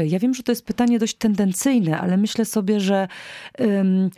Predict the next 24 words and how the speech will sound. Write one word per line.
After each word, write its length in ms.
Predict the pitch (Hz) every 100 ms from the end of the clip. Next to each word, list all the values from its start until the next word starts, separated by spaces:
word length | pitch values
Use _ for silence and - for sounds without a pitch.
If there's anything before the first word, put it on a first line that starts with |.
| _
po 100 | 311
coś 220 | 320 -
to 120 | 277
robimy. 500 | 247 190 180 151 139
Ja 160 | 160 202
po 100 | 208
coś 180 | 208 180
mówię 240 | 185 175
do 100 | 170
mikrofonu, 600 | 165 - 170 - 226 214
po 120 | -
coś 180 | - 170
codziennie 440 | - 156 175 170
rano 220 | 170 160 151
wstaję, 460 | - - 185 180
po 100 | -
coś 180 | 170 170
czytam 260 | - 180 165
kolejną 440 | 175 175 170 160
książkę, 460 | - 180 160 - 151
żeby 180 | 151
o 60 | 156
niej 180 | 156 156
opowiedzieć. 680 | 143 160 147 139 165 196